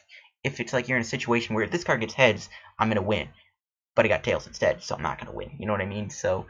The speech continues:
that is a little risky, but it's still a very prominent card regardless. So I definitely am gonna give this a nine out of ten for sure. It's gonna be an amazing card with Koko and Lele. The fact that you can just reuse Lele is also really good. Next up is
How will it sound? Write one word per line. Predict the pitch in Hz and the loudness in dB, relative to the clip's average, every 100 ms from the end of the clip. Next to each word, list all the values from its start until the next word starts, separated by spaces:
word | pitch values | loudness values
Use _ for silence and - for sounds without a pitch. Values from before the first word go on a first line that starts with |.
| - - - _ 135 | -4 -6 -6 _ 2
that | 160 165 | 4 4
is | 156 | 2
a | |
little | 160 156 | 2 2
risky, | 123 123 - 120 | 2 0 -2 2
but | 143 | 2
it's | 175 | 2
still | - 233 | 4 6
a | 160 | 6
very | 98 120 | 6 4
prominent | 113 110 110 101 | 4 4 4 2
card | - 104 - | 0 -2 -2
regardless. | 76 80 85 85 73 - - - - | -4 0 0 -2 -10 -14 -20 -20 -6
So | - | 0
I | 104 | 2
definitely | 95 117 - 120 | 4 4 4 0
am | |
gonna | 107 104 | 2 0
give | 104 | -2
this | 101 92 | -2 -4
a | |
nine | 95 95 95 | -2 -2 -2
out | |
of | 85 - | -4 -4
ten | 80 78 | -6 -6
for | - 104 | -6 -6
sure. | - 95 80 | -4 -4 -4
It's | 113 117 _ - | -4 -6 _ -2
gonna | 127 117 | 2 2
be | 98 | 0
an | 87 | -4
amazing | 85 87 85 82 71 | -2 -4 -6 -8 -6
card | 71 71 | -6 -8
with | - | -6
Koko | - 104 87 82 | 0 0 0 -2
and | 73 69 | -2 -6
Lele. | 80 76 71 58 | -4 -2 -4 -6
The | - | -2
fact | 202 220 | 0 2
that | 208 | 0
you | |
can | 117 | 0
just | 101 | 0
reuse | 113 113 104 | 2 2 2
Lele | 95 98 101 90 | 0 0 -2 -2
is | 73 | -4
also | 73 - | -4 -6
really | 58 60 | -8 -8
good. | 53 60 - _ _ _ _ _ _ - - | -8 -10 -10 _ _ _ _ _ _ -12 -2
Next | 107 - | -2 2
up | 110 - - - - | 2 2 -4 -14 -8
is | 104 | -6